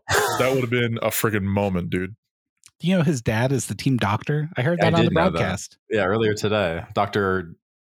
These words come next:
Speaker 3: Doctor Morris.
Speaker 1: uh, Doctor El-, Elder Morris. Um, what's his dad's name? Like
Speaker 3: Michael. Michael Morris,
Speaker 1: Michael
Speaker 3: I
Speaker 1: Mor-,
Speaker 3: think.
Speaker 1: yeah, Michael Morris. Yeah, I knew it was an alliteration.
Speaker 3: Yeah, pretty good.
Speaker 1: Um,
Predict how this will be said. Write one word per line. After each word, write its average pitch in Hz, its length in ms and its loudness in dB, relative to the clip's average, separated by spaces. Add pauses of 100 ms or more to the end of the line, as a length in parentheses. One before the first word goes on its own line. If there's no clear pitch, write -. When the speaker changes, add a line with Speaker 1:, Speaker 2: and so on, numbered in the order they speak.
(240)
Speaker 3:
Doctor 123 360 0
Morris. 87 420 0
Speaker 1:
uh, - 40 -20 (380)
Doctor 90 240 -2
El-, 98 240 -4 (260)
Elder 101 300 0
Morris. 90 600 -2 (120)
Um, 98 640 -2
what's 120 180 -2
his 190 120 -2
dad's 151 240 2
name? 165 120 0
Like 110 200 -4 (240)
Speaker 3:
Michael. 104 340 -2 (320)
Michael 117 240 0
Morris, - 300 2
Speaker 1:
Michael 98 100 0
Speaker 3:
I - 80 2
Speaker 1:
Mor-, 151 120 2
Speaker 3:
think. - 180 -8
Speaker 1:
yeah, 135 120 0
Michael 98 340 0
Morris. 85 360 -4
Yeah, 85 400 0
I 90 80 2
knew 101 140 0
it - 20 0
was 90 120 -2
an 95 80 0
alliteration. 87 680 -4 (400)
Speaker 3:
Yeah, 92 200 -10 (240)
pretty 123 160 0
good. 101 200 -4
Speaker 1:
Um, 85 520 -2